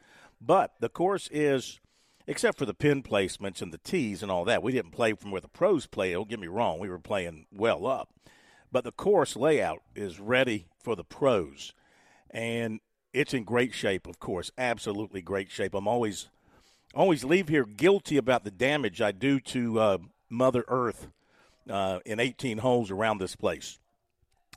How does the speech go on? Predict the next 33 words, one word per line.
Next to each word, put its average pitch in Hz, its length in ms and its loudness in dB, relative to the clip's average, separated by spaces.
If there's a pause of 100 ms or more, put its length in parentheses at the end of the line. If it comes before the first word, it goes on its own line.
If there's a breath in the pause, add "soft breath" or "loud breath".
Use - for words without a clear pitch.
But 131 160 0
it 143 140 4
is 131 180 4
a, 123 100 6
it 117 220 0
is 117 160 -2
God's 120 320 4
gift 120 300 0
to 98 100 -10
South 101 300 0
Carolina. 95 440 -2
My 95 180 -6
goodness, 95 500 -4 (400 soft breath)
or 104 80 -2
somebody's 156 560 4
gift. 110 360 0
Maybe 135 240 0
it 139 60 0
was 120 140 -4
the 104 180 -2
Arabs 110 560 0
who 104 100 -6
we 92 100 -6
bought 104 260 4
it 95 100 -8
from, 101 260 -4
or 95 80 -6
they 98 120 -4
gave 104 240 0
it 101 100 -10
to 101 160 -4
us, 92 160 -6
or 85 80 -14